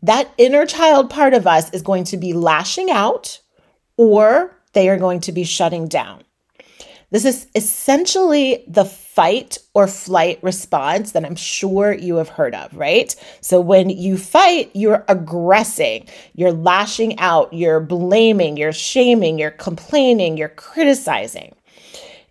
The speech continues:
And when you're in the flight response, you are disengaging, you are shutting down, you are withdrawing, you are stonewalling,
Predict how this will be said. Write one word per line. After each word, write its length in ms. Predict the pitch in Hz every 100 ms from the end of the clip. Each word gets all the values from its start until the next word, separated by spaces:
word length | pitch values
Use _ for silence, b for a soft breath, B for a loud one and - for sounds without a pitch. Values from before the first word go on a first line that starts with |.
| -
And 140 | 214
when 160 | 226 214
you're 140 | 220
in 300 | 220 202 196
the 100 | 190
flight 760 | 175 - - 220 208 240 415 554
response, 760 | 202 190 - 156 131 135 - - b b _
you 240 | 190 220
are 100 | 208
disengaging, 1300 | 165 143 151 233 269 285 220 196 156 131 - 127 143
you 160 | 180 185
are 160 | 185
shutting 640 | 175 - 214 170 196 190 160
down, 640 | 196 190 226 170 143 165 b b
you 460 | - 180 208 202 196
are 320 | 185 170 170
withdrawing, 1160 | 170 196 190 175 156 165 185 170 220 208 120 131
you 180 | 170 180
are 120 | 180
stonewalling, 1200 | 190 - - - 226 220 240 233 170 104 85 69